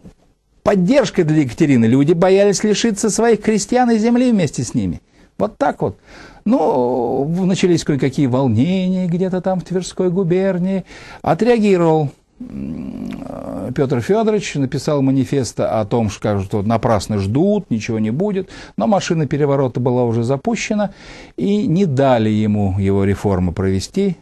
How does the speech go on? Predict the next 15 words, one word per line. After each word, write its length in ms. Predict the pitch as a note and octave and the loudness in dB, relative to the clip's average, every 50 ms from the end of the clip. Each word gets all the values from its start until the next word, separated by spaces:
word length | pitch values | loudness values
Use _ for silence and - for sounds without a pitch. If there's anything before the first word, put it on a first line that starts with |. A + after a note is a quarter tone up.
| _ _ | _ _
свергли, 640 | - - - F#2+ A2+ D#3 F#3+ F3+ D#3+ E3 E3+ E3 - _ _ _ - - - _ _ _ - | -16 -10 -4 -2 0 0 0 0 -2 -2 -4 -6 -6 _ _ _ -20 -20 -20 _ _ _ -8
заменили 520 | G2 F#2+ G#2+ A2 A#2+ B2 E3+ G3 G#3 G3+ | -4 0 2 2 2 2 2 2 0 0
на 220 | E3 C#3+ D3 E3 E3+ | 0 0 0 0 0
Екатерину 800 | E3+ D3+ C3+ A#2 - B2 - - A2+ G#2+ A2+ A#2 A2+ A2 G#2+ G2+ - - - - _ _ _ | -2 -2 -2 -4 -4 -4 -4 -2 0 0 0 0 0 0 -2 -4 -6 -10 -18 -20 _ _ _
Великую. 640 | - E2+ F2+ F2 F#2 F2+ E2+ - F2+ E2+ E2 D#2+ - _ _ _ _ _ - - _ - | -8 -6 -4 -2 -4 -4 -4 -6 -6 -6 -6 -6 -10 _ _ _ _ _ -20 -18 _ -4
А 100 | A#2+ B2 | -4 -2
при 180 | - D3+ D3 | -2 -2 0
ней-то 340 | C#3+ D#3+ F3+ F#3 E3 - D#3 | 0 0 0 -2 -2 -2 -2
уж 220 | D3 C3 - - - C#3+ - - - - - | -2 -4 -4 -8 -12 -14 -14 -16 -18 -16 -14
дворяне-то 840 | F3+ F#3+ G#3 G#3+ F3 A#2 A2+ B2 C3+ C3+ C#3+ C#3+ C3+ B2+ B2 A2 C3 | -12 -10 -10 -8 -4 -2 0 0 2 2 2 2 2 2 2 0 0
гаечку 460 | A2+ A#2 C3 C3 B2 G#2+ - - - | 0 2 2 2 2 0 -4 -6 -8
подтянули 800 | G#2+ - B2+ G#2 - _ - E3 D#3 D#3 C#3 G#2+ F#2 D#2+ C#2+ - - - | -8 -6 -8 -8 -8 _ -2 0 0 2 2 0 0 -2 -4 -8 -12 -12
крепостного 600 | - - F2 - G2 F2+ - - F2 E2+ D#2+ D#2 | -8 -8 -6 -6 -6 -6 -6 -6 -6 -6 -6 -6
права, 320 | - D#2+ E2 E2 D2+ C#2 | -6 -6 -6 -6 -6 -6
помните? 480 | D2 - C3 D#3 D3 G2 E2+ - - - | -6 -4 -4 -2 -2 -4 -6 -8 -12 -20